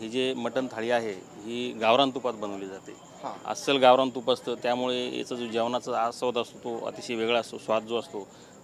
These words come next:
Speaker 1: जिभेवर रेंगाळत राहतो. मला सांगा, नॉनव्हेज शिवाय आपल्याकडे अजून काय, व्हेजमध्ये काय काय आहे जेवणासाठी?
Speaker 2: व्हेजमध्ये आपल्याकडे पनीर मसाला आहे, म्हणजे आपला जो स्पेशल आहे, तर तो शेवगा मसाला आहे.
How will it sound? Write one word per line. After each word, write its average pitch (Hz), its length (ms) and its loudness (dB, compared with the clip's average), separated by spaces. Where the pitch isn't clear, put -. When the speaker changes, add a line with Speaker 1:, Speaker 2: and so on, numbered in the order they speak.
Speaker 1:
जिभेवर 123 320 8
रेंगाळत 120 320 2
राहतो. 104 300 -2
मला 151 140 8
सांगा, 156 340 6
नॉनव्हेज 151 260 8
शिवाय 156 220 4
आपल्याकडे 151 380 6
अजून 147 220 4
काय, 143 260 6
व्हेजमध्ये 131 440 0
काय 120 200 6
काय 117 120 4
आहे 110 160 4
जेवणासाठी? 101 420 0
Speaker 2:
व्हेजमध्ये 175 320 4
आपल्याकडे 170 260 6
पनीर 156 300 10
मसाला 143 360 8
आहे, 139 240 12
म्हणजे 123 260 8
आपला 165 240 10
जो 175 120 6
स्पेशल 156 380 8
आहे, 107 60 6
तर 110 100 -2
तो 139 260 0
शेवगा 143 300 10
मसाला 107 320 6
आहे. 87 100 -8